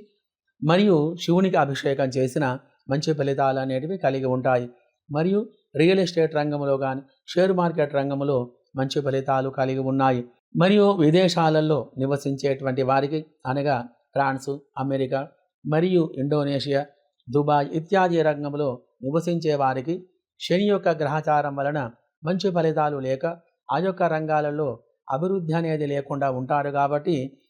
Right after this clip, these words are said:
ఆ యొక్క రంగాల వారు నువ్వులు మరియు బెబ్బర్లు దానం చేసిన మంచి ఫలితాలు కలిగి సుఖంగా సంతోషంగా ఉండగలరు. శుభం భూయాత్. మీనరాశి ఫలితాలు. పూర్వభాద్ర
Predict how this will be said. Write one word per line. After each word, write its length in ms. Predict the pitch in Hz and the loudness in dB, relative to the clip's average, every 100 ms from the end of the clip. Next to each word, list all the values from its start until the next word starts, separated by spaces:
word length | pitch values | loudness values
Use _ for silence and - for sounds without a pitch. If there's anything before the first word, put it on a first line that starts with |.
| _ 147 | _ -2
ఆ 60 | |
యొక్క 200 | 175 185 | 0 0
రంగాల 480 | 175 151 135 147 143 | 0 0 0 0 0
వారు 300 | 143 143 160 131 120 _ _ _ | 0 -2 -2 -6 -10 _ _ _
నువ్వులు 460 | 139 147 147 160 160 175 _ _ _ | -8 -6 -4 -4 -4 -6 _ _ _
మరియు 280 | 135 135 135 | -4 -2 -2
బెబ్బర్లు 520 | 131 143 147 160 156 120 - _ | -2 -2 0 0 -2 -6 -14 _
దానం 380 | 123 127 143 143 | -4 0 0 -2
చేసిన 380 | 127 139 147 185 190 - _ _ | -4 -4 -4 -6 -12 -14 _ _
మంచి 240 | 139 175 202 | -2 0 0
ఫలితాలు 460 | 175 165 156 147 | 0 0 0 -2
కలిగి 400 | 139 135 139 147 127 135 _ _ | -2 -4 -2 -2 -4 -6 _ _
సుఖంగా 440 | - 170 170 147 143 | -2 0 0 0 -2
సంతోషంగా 640 | 139 139 139 131 135 131 | -2 -4 -4 -4 -4 -4
ఉండగలరు. 560 | 131 127 135 143 156 185 - _ _ _ | -4 0 0 2 0 -2 -8 _ _ _
శుభం 380 | - 127 120 123 | -6 -2 -2 -2
భూయాత్. 500 | 107 120 123 123 120 _ _ _ _ | -2 0 2 0 -2 _ _ _ _
మీనరాశి 720 | 156 175 240 240 202 180 185 170 127 | 4 6 6 6 6 6 6 4 4
ఫలితాలు. 480 | 143 147 143 139 135 - - 185 | 4 4 6 6 4 0 -4 2
పూర్వభాద్ర 600 | 202 196 175 160 160 | 4 6 6 4 4